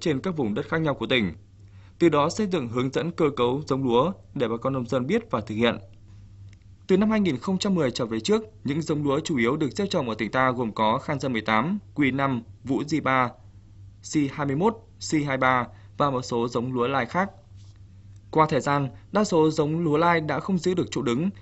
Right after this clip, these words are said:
trong cơ cấu giống lúa của tỉnh. Chỉ còn các giống lúa thuần vẫn tiếp tục được duy trì cho tới ngày nay. Các giống lúa này tuy dễ canh tác, cho năng suất tương đối ổn định, nhưng chất lượng gạo chỉ ở mức trung bình.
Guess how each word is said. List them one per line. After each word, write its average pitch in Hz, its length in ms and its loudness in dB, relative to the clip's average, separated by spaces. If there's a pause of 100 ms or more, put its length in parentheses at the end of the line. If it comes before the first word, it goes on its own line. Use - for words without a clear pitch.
(140)
trong 156 200 0
cơ 147 160 0
cấu 135 300 2
giống 135 200 -2
lúa 131 100 0
của 127 120 -6
tỉnh. 113 260 2 (560)
Chỉ 175 140 2
còn 165 200 0
các 220 180 -4
giống 160 240 0
lúa 156 120 2
thuần 151 280 0
vẫn 135 200 -2
tiếp 233 180 -4
tục - 280 -2
được 143 240 -2
duy 202 200 -4
trì 117 340 0 (100)
cho 127 320 0
tới 120 100 0
ngày 127 140 -2
nay. 123 300 0 (720)
Các 175 240 2
giống 135 140 -2
lúa 131 100 -2
này 143 320 2
tuy 131 220 0
dễ 127 180 -2
canh 139 180 -6
tác, 226 220 -2 (220)
cho 147 180 -2
năng 139 220 -4
suất 92 240 -8
tương 160 120 -2
đối 139 100 0
ổn 117 100 0
định, 120 200 4 (340)
nhưng 190 180 2
chất 233 200 -4
lượng 123 200 -6
gạo 139 320 0 (220)
chỉ 147 140 -2
ở 104 80 0
mức 156 180 -6
trung 143 120 -2
bình. 117 240 4